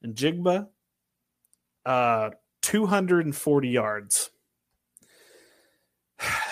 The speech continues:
And I can't, I can't defend Olave. Like,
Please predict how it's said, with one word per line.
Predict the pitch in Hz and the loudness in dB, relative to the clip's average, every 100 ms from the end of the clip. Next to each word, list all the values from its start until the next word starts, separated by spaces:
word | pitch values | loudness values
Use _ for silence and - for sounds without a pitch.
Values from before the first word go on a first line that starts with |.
| - | -2
And | 160 156 - _ - - _ _ _ _ _ _ _ _ _ _ _ _ _ - | 0 0 -4 _ -20 -20 _ _ _ _ _ _ _ _ _ _ _ _ _ -4
I | 143 | -4
can't, | - 196 180 - _ _ _ _ _ | 0 2 2 0 _ _ _ _ _
I | 139 | -10
can't | 139 175 156 147 - _ _ _ | -8 -4 -2 -2 -4 _ _ _
defend | 143 135 - 147 135 123 120 - - _ _ _ _ _ _ _ _ | -10 -6 0 2 2 -2 -6 -10 -20 _ _ _ _ _ _ _ _
Olave. | - 143 160 214 170 143 110 - - | -4 0 0 2 4 2 0 -12 -6
Like, | 156 - | -6 -6